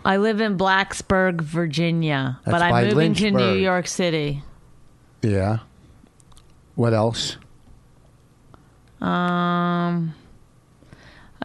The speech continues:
Speaker 1: do you remember me? We talked before. I said, "Where?" He goes, "Months ago. You guys talked about me on the air, and then I called in and we shot the shit."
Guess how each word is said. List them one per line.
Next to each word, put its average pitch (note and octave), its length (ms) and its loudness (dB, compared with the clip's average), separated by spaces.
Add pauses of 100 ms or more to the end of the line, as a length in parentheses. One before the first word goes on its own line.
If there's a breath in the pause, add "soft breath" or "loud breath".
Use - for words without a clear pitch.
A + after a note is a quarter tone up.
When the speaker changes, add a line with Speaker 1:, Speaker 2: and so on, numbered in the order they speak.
Speaker 1:
do E3+ 120 0
you G#3+ 100 2
remember G3+ 480 2
me? G3+ 220 2
We F#3 140 0
talked F3 360 -2
before. D#3+ 720 -2 (380)
I - 120 -4
said, D3 200 -4
"Where?" C#3+ 440 -2
He D3 100 -4
goes, D3 200 -4
"Months F3+ 300 0
ago. D#3 220 2
You D3+ 160 0
guys D#3+ 240 0
talked E3+ 280 -2
about E3 200 0
me D#3+ 160 -2
on D#3+ 200 0
the D#3 120 0
air, D3+ 500 0 (240 loud breath)
and E3 160 0
then E3+ 120 0
I E3 100 0
called D#3 420 -2
in D#3 300 -2
and C#3 100 -4
we C#3 60 -6
shot D3 300 -8
the C#3 60 -12
shit." - 380 -10